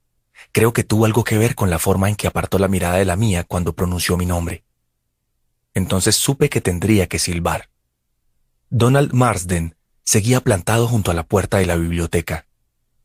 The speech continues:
Durante un instante me pregunté si de verdad leía los libros que había allí dentro,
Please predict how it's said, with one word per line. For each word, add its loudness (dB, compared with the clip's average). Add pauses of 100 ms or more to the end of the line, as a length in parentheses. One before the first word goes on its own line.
(120)
Durante 4
un 6
instante 0
me 0
pregunté -2
si -2
de -2
verdad 0
leía 2
los -2
libros 2
que -4
había 0
allí 2
dentro, 0